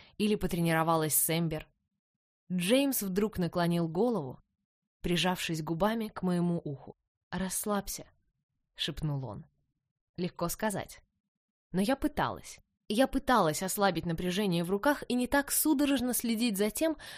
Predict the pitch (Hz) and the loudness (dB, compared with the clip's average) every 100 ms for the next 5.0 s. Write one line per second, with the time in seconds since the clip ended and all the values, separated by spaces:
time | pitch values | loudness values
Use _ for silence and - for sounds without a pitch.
0 | - - 262 240 208 262 269 - 233 233 | -10 -4 2 2 4 4 2 2 0 2
1 | 220 220 - 202 - 175 147 - _ _ | 0 -2 0 0 0 -2 -4 -12 _ _
2 | _ _ _ - 185 254 262 269 - - | _ _ _ -6 0 2 2 0 0 2
3 | 254 214 233 311 - 175 - _ _ - | 2 4 2 -2 -4 -6 -8 _ _ -2
4 | 247 254 254 - 214 160 127 - - | 0 2 0 0 0 0 -2 -10 -14